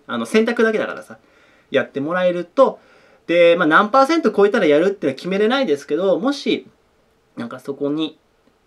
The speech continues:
ね、それでみんなが勉強出るんだ、できるね、人気、なんだ、やる気が出るんだったら、そう、自分が今動画投稿ね、あんまりできなくなってしまうんで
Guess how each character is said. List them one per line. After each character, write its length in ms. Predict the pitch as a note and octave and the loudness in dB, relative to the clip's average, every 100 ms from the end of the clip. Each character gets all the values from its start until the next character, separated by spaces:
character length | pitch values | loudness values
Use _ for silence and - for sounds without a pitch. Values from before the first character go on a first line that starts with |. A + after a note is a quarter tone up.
| _ | _
ね、 140 | F3 | -12
そ 140 | - D3 | -6 -6
れ 100 | D#3+ | -4
で 140 | F#3 | -6
み 200 | F3+ F#3 | -6 -2
ん 40 | A#3 | 2
な 100 | A#3+ | 2
が 80 | |
勉 160 | D#3+ G#3 | 2 2
強 120 | G#3+ | 2
出 140 | - D#4+ | 2 2
る 140 | A3 | 2
ん 40 | |
だ、 100 | C3 | -2
で 160 | C#3 E3 | -4 0
き 100 | D#4+ | 2
る 80 | C4 | 2
ね、 180 | E3 C#3+ | 2 0
人 220 | F#3+ G#3+ | 2 0
気、 120 | F#3 F#3+ | -2 -2
な 120 | D3+ | 0
ん 40 | |
だ、 40 | B2 | 2
や 60 | |
る 80 | A#3 | 2
気 80 | - | 2
が 80 | B3 | 0
出 140 | - | 4
る 100 | G#4+ | 4
ん 40 | C3 | 2
だ 100 | A#2 | -2
っ 60 | |
た 80 | A#2 | -2
ら、 200 | A2+ - _ _ _ _ _ _ _ _ _ | -2 -4 _ _ _ _ _ _ _ _ _
そ 220 | - C3 | -6 -6
う、 60 | A#2 | -6
自 160 | B2 C3+ | -10 -6
分 100 | D3 | -2
が 100 | D3 | -2
今 160 | C3+ | -2
動 160 | A#2 D3+ | -2 -2
画 80 | F3 | 0
投 140 | G3+ | 0
稿 100 | D#3 | 0
ね、 180 | D3 E3+ | -4 -6
あ 80 | C3+ | -8
ん 40 | |
ま 80 | C#3+ | -6
り 40 | D3 | -4
で 80 | D#3 | -4
き 60 | |
な 80 | G#3 | -4
く 60 | D#3+ | -4
な 100 | F3+ | -8
っ 40 | |
て 80 | - | -10
し 120 | - | -10
ま 120 | G3 | -4
う 120 | A3 | -2
ん 80 | A3+ | -2
で 320 | F3 C3 - | -2 -4 -6